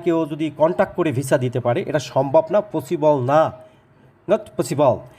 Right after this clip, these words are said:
এটা একদমই মিথ্যা কথা, বানোয়াট। তাই আপনারা এই দিকে কেউ বিভ্রান্ত হয়েন না। এবং অনেকেরই কিন্তু বিভ্রান্তকর করছে। এবং যারা যেতে চাচ্ছেন তাদের অনুরোধ করব, ভাই দেখেন, আমেরিকাতে যেতে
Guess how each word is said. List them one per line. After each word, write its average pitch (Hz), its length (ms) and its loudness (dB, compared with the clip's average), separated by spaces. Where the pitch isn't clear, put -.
এটা 156 120 2
একদমই 170 520 0
মিথ্যা 202 460 0
কথা, 165 300 2
বানোয়াট। 151 460 2
তাই 185 120 4
আপনারা 175 460 2
এই 220 140 0
দিকে 202 280 -4
কেউ 196 200 2
বিভ্রান্ত 139 420 -2
হয়েন 104 240 -2
না। - 200 -10
এবং 180 280 2
অনেকেরই 269 560 0
কিন্তু 170 300 -6
বিভ্রান্তকর 147 500 -4
করছে। - 320 -12
এবং 180 240 2
যারা 196 300 2
যেতে 170 240 -6
চাচ্ছেন 139 420 -10
তাদের 160 280 0
অনুরোধ 180 360 2
করব, 135 300 -2
ভাই 135 220 -2
দেখেন, 135 300 -4
আমেরিকাতে 254 400 -2
যেতে 240 400 -2